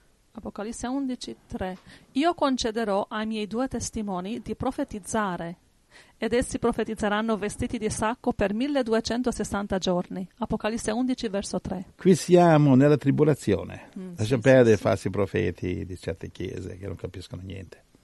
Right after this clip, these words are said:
Speaker 2: Loro sono
Speaker 1: Sì.
Speaker 2: rapiti prima della tribolazione. Non c'è scritto da nessuna parte perché è talmente segreto che Dio, neanche Dio lo sa.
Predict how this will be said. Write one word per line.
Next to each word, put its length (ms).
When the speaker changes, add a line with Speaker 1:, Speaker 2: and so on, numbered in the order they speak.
Speaker 2:
Loro 200
sono 240
Speaker 1:
Sì. 60
Speaker 2:
rapiti 580
prima 260
della 140
tribolazione. 760
Non 120
c'è 140
scritto 300
da 100
nessuna 260
parte 440
perché 240
è 20
talmente 420
segreto 520
che 180
Dio, 260
neanche 340
Dio 160
lo 100
sa. 300